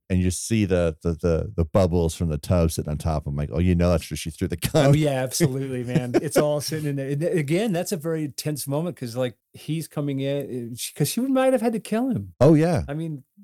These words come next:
Speaker 2: I'm just saying, she probably could have just, I feel like I, there was a moment where I remember when I first saw it, I was like, "Fuck, is she gonna have to drown him in the tub?"
Speaker 1: Right.
Speaker 2: 'Cause I wasn't sure
Speaker 1: And
Speaker 2: they weren't gonna go for it.
Speaker 1: her lack of understanding of really what her world is now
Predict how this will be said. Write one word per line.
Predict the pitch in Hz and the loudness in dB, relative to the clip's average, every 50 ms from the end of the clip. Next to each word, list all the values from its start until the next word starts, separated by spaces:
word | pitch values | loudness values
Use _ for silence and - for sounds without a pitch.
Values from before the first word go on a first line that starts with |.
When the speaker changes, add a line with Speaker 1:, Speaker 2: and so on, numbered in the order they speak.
| 196 226 220 | -20 _ -14
Speaker 2:
I'm | 156 156 | -14 -12
just | 175 170 - - | -12 -12 -10 -10
saying, | 180 185 180 139 123 113 | -8 -6 -6 -6 -8 -8
she | - 160 | -10 -12
probably | 131 - 165 180 196 | -8 -6 -6 -6 -4
could | - - 170 | -6 -8 -8
have | 151 135 | -8 -8
just, | 143 131 - - - 143 | -10 -14 -14 -12 -6 -4
I | 143 143 139 - _ _ - - - | -4 -4 -4 -8 _ _ -20 -8 -4
feel | - 180 180 | 0 2 2
like | 170 156 - 117 | 2 0 0 0
I, | 131 127 - _ | -2 -2 0 _
there | - 156 | 0 0
was | 151 156 131 | 2 2 0
a | 135 | 0
moment | 135 135 143 151 156 156 139 | 0 0 0 0 0 0 0
where | 131 | 0
I | |
remember | 123 127 135 139 135 | 0 0 0 0 -2
when | 123 | -2
I | 113 - | -2 -4
first | - 139 135 - | -4 -6 -6 -4
saw | - 143 | -2 -2
it, | |
I | 135 | 0
was | 123 120 | 0 -2
like, | 127 - _ | -4 -8 _
"Fuck, | - 143 - - | -12 -12 -10 -10
is | - | -8
she | - - 135 | -6 -6 -4
gonna | 151 143 131 | -2 -4 -4
have | 123 | -4
to | - 123 | -6 -10
drown | 110 117 107 107 113 123 127 | -10 -10 -10 -8 -6 -4 -2
him | 135 143 139 | -2 -2 -2
in | 127 120 | -2 -4
the | 101 | -6
tub?" | - - - 131 135 139 117 101 101 - _ _ _ _ - - - - - - - - _ _ _ _ _ _ _ _ _ - - - | -8 -10 -8 -6 -6 -6 -6 -6 -10 -12 _ _ _ _ -16 -16 -14 -14 -18 -20 -20 -20 _ _ _ _ _ _ _ _ _ -18 0 4
Speaker 1:
Right. | 90 110 139 160 | 4 6 6 4
Speaker 2:
'Cause | 139 143 | 4 4
I | 151 | 4
wasn't | 170 180 170 156 | 4 2 2 0
sure | 151 - 165 160 | -2 0 0 2
Speaker 1:
And | 151 | 2
Speaker 2:
they | 143 | 2
weren't | 117 123 143 180 165 | 2 2 0 0 0
gonna | 175 135 117 | -2 -2 0
go | 110 123 135 165 | 0 0 0 0
for | - - 113 101 101 | 0 -2 -4 -6 -6
it. | - - _ _ _ _ - | -8 -14 _ _ _ _ -16
Speaker 1:
her | - - 95 90 92 90 | -8 -4 -2 0 0 0
lack | 85 82 80 78 92 98 95 - - | -2 -2 -2 0 0 0 0 0 -2
of | - - 90 85 85 80 - - | -2 0 2 2 2 0 -2 -2
understanding | - 98 90 85 - - - 104 101 107 104 95 82 | -2 -2 -2 -2 -4 -4 -4 -2 0 0 2 0 0
of | 76 73 | -2 -2
really | 87 104 107 104 | -2 0 0 0
what | 101 92 85 - | 0 0 -2 -4
her | - 95 95 | -4 -4 -4
world | 90 80 78 85 87 82 82 80 | -2 -2 -2 -2 -2 -2 -2 0
is | 82 92 101 98 - | 0 0 0 -2 -2
now | 82 76 76 76 71 73 73 71 | -6 -6 -6 -4 -6 -6 -8 -10